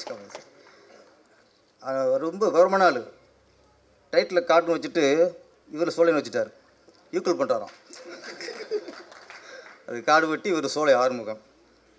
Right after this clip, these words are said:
பேலன்ஸ் ஆயிடுச்சா? ஓகே, ஓகே. நடிகர் பிரசாந்தோட அப்பா தியாகராஜன், அவர் ஆரம்ப காலத்துல வெளிநாட்டுல நடிச்சிட்டு இருந்தாரு. மலையூர் மம்பட்டியான்னு ஒரு படம்,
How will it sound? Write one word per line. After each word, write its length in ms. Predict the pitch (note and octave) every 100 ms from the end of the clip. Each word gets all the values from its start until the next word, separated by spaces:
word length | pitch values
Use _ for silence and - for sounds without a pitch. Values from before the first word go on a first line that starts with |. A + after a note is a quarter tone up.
| _ -
பேலன்ஸ் 240 | D3+ D3+
ஆயிடுச்சா? 300 | C#3+ B2+ C3+ E3+ G3+ _ _ - A2+
ஓகே, 160 | - G#2+
ஓகே. 160 | G2+ - - _ _ _ _ _ - _ _ - F3 A2+ - _ _ _ _ _ _ _ _ _ _ _ _ _ _ _ _ _ -
நடிகர் 320 | C#3 D#3+ E3+ D3+ -
பிரசாந்தோட 440 | E3 A3 G3 F3 D3
அப்பா 180 | C#3 D3+ -
தியாகராஜன், 500 | C3 C#3+ C3 A2 G#2+ - - _ _ _ _ _
அவர் 160 | B2+ C3 C#3
ஆரம்ப 200 | D3 C#3+
காலத்துல 280 | C#3 C#3+ C#3+ C3+ B2 A2+ G#2+ - _ _ _ _ _ _ _ - _ _ _ _ _ _ _ -
வெளிநாட்டுல 340 | C#3 C#3+ C#3+
நடிச்சிட்டு 240 | B2+ B2+
இருந்தாரு. 260 | A#2 G#2+ A#2 G#2 _ _ _ _ _ _ - C3+
மலையூர் 340 | E3 G#3 F#3+
மம்பட்டியான்னு 500 | E3 D3+ - D#3 D3+
ஒரு 60 | B2+
படம், 180 | B2 -